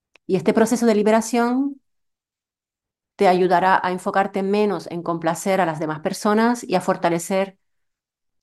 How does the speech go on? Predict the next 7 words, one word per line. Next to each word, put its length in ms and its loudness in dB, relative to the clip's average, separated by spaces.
tu 120 2
sentido 380 2
de 80 2
identidad 540 0
y 100 -2
de 80 -2
propósito. 680 -8